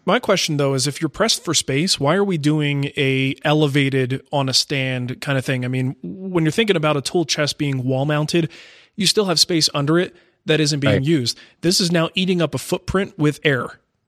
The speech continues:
Speaker 1: So unless you
Speaker 2: Yeah.
Speaker 1: have some, like, specific, maybe a compressor is gonna go under this thing or your vacuum, shop vac, or there, there has to be a purpose for it.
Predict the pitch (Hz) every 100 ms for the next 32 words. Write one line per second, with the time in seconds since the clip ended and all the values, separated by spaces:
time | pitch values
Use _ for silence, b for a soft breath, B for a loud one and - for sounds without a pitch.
0 | _ - 156 151 175 - 170 165 170 -
1 | 165 151 143 - 147 - 165 160 147 143
2 | 139 135 120 135 - 147 - 175 170 175
3 | 170 165 165 165 165 160 - 170 165 143
4 | 127 120 113 131 143 - 156 147 139 143
5 | 135 147 139 131 120 B B B _ 165
6 | 180 160 190 165 170 139 - 185 135 -
7 | 123 127